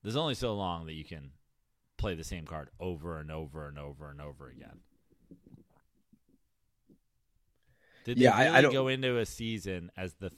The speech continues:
Speaker 1: third highest win total in football, and from day one, did they spend eighteen, twenty weeks or whatever being like, "People are fucking discounting us"? You're like, "Okay."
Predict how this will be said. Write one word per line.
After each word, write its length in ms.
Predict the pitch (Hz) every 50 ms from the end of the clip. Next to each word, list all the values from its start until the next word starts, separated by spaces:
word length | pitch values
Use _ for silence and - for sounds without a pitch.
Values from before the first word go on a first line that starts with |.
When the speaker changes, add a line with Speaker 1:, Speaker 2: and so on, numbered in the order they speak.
| - -
Speaker 1:
third 540 | - 104 101 101 104 104 101 104 101 95 92 - - _ _ _ _ _ _ _ _ _ _ _ _ _ _ _ _ -
highest 440 | - 98 98 95 92 87 - -
win 160 | 98 95 92 87
total 320 | - 92 90 87 87 87
in 80 | 85 76
football, 520 | - 90 85 - 92 92 92 95 98 - _ -
and 160 | 95 92 80
from 180 | - 87 80 73 -
day 220 | - 85 87 90
one, 340 | 87 80 82 82 85 90 92 - -
did 100 | 98 87
they 140 | 101 107 107
spend 280 | - - 143 139 131 - _ _ _ _
eighteen, 540 | - 80 80 - _ - - 90 87 85 80 -
twenty 360 | - - 82 80 82 85 80
weeks 320 | 73 71 78 76 - -
or 60 | 87
whatever 280 | 82 82 82 82 92 92
being 200 | 80 82 78 73
like, 140 | 76 76 73 - _ - -
"People 420 | - 180 165 - - 180 175 170
are 80 | 151 139
fucking 640 | - - 165 156 143 - - 147 143 139 127 110 - _ _ _ _ _ _ _ _ _ _ _ _ _ _ _ _ _ _ _ _ _ _ - - _ _ _ _ _ _ _ _ _ _ _ _ _ -
discounting 720 | - 190 156 - - - - 170 165 147 139 135 135 123
us"? 300 | 113 104 90 76 - -
You're 80 | 87 80
like, 220 | 73 71 - - - - - - - - - - _ _ _ _ _ _ _ _ _ _ _ _ _ _ _ _ _ _ _ _ _ _ _ _ _ _ 78
"Okay." 300 | 85 101 - 135 123